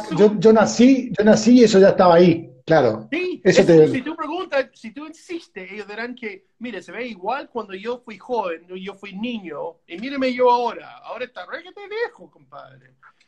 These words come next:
Speaker 1: Y al final, si tú sigues, pero si tú sigues preguntando, te miran con un ojo que este compadre te falta el chip,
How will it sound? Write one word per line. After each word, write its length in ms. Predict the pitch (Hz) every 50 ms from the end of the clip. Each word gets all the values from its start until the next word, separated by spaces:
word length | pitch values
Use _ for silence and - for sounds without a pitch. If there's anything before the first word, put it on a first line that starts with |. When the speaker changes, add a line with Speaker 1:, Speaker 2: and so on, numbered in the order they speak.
| _ _ - - -
Speaker 1:
Y 80 | 214 214
al 80 | 214
final, 220 | - 247 220 233 220
si 100 | - - - -
tú 40 | 254
sigues, 460 | - - 294 277 254 262 254 214 - _ _ _ _ _ _ _ -
pero 160 | 196 196 208
si 140 | 196 - 214
tú 160 | - 277 262
sigues 340 | - - 285 285 285 302 233
preguntando, 720 | 233 240 214 202 185 151 - 175 202 240 262 254 302 -
te 100 | - 220
miran 340 | 185 185 - - 208 202 190
con 160 | - - 190
un 120 | 190 185 180
ojo 320 | 175 190 185 - 190 185
que 140 | - 165 165
este 180 | 175 - -
compadre 460 | 175 170 165 135 - 156 160 160 165 160
te 100 | 151 147
falta 300 | - 185 175 160 - 139
el 100 | 127 _
chip, 280 | _ - 262 - - _